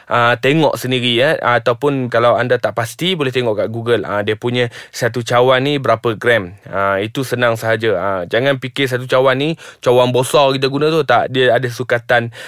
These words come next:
dia yang tersendiri untuk terma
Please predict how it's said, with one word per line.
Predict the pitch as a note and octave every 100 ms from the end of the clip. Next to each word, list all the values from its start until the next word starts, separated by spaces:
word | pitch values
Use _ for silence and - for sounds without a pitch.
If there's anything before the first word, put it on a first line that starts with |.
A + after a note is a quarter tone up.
| - -
dia | A#2+ A#2
yang | A#2 A#2 A2+
tersendiri | - A#2 A#2 A#2+ A2+ A#2 A#2 A2
untuk | A2+ A2 G#2+ B2+ B2
terma | - C3 C3 B2+ A#2+